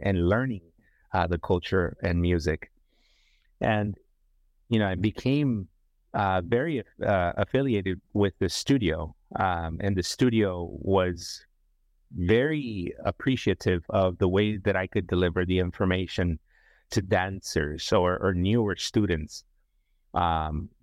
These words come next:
who were learning for the very first time the dance. And,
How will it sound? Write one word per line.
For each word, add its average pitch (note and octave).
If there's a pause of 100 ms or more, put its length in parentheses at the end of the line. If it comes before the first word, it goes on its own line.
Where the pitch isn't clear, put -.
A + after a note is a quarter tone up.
who A2
were G#2
learning F#2+ (360)
for G#2+
the F#2
very F#2
first F2
time D#2+ (340)
the F#2+
dance. - (1080)
And, A2+